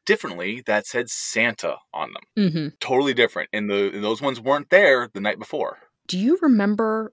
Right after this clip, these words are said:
Speaker 2: when your belief system about <laughs> Santa changed? 'Cause I cannot remember when I stopped believing.
Speaker 1: I, I do. And I've, I'm pretty confident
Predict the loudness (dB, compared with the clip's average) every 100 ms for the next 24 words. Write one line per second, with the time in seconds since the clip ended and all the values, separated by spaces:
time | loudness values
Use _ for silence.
0 | -6 -2 0 0 0 -4 -10 _ _ 2
1 | 2 2 -2 -2 -6 -2 0 2 0 0
2 | 0 2 0 -2 -4 -4 -2 -2 -2 -2
3 | -2 0 -2 -2 -6 -14 -8 -8 0 2
4 | 2 4 6 6 4 0 4 4 4 -2
5 | -4 -4 -6 -6 -4 -2 -2 -2 -2 -6
6 | -10 -16 -10 -2 0 0 -2 -6 -14 _
7 | _ _ 0 2 2 0 0 0 0 -2
8 | 0 2 0 -10 -20 -8 -2 -2 -2 -8
9 | -2 4 4 4 -2 0 0 -2 -8 -8